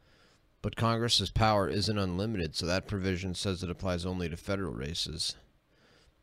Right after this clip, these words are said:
Under H R one, some felons apparently would be eligible to vote in federal but not state elections. Would county officials have to keep two sets of voter lists and two sets of ballots? Similar questions hold for other federal mandates.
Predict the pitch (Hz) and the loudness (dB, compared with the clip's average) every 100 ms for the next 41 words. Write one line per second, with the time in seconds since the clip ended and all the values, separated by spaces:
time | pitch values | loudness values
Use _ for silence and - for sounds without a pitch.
0 | _ 90 104 95 92 104 117 98 101 107 | _ -6 -4 -2 -2 -2 0 0 0 -2
1 | 95 - 101 98 - 101 98 92 82 110 | -2 -4 -4 -6 -4 -2 -2 -4 -2 0
2 | 104 85 85 95 104 101 98 98 87 85 | 0 -2 -2 -2 -2 0 2 0 -2 -4
3 | 92 95 78 87 - 98 101 87 - 82 | 0 -2 -2 -6 -2 0 0 -2 -4 -4
4 | 92 76 - 95 90 - 80 98 - - | -4 -4 -4 -2 -2 -4 -4 -2 -2 -6
5 | 71 78 - - - - _ - 98 - | -6 -10 -12 -16 -20 -20 _ -4 -2 0
6 | 110 107 110 92 - 98 - 110 104 101 | 0 2 0 -2 -2 -2 0 0 0 0
7 | - - 104 - 113 101 104 98 - 78 | -4 -6 -6 -4 -4 -2 -2 -4 -4 -2
8 | 85 90 101 110 - 90 - 104 95 - | -2 0 0 0 -2 -4 -4 -2 0 0
9 | 101 - 71 67 82 110 - - - _ | -2 -4 -6 -4 -2 -4 -4 -6 -8 _
10 | _ _ _ - - _ - 127 123 110 | _ _ _ -20 -20 _ 0 2 4 2
11 | 90 110 101 - 98 92 98 - 65 98 | 2 0 0 0 -4 0 -2 -2 -2 0
12 | 110 - 92 82 80 80 85 80 76 73 | -2 -2 -4 -2 -2 -2 -4 -4 -4 -4
13 | - | -6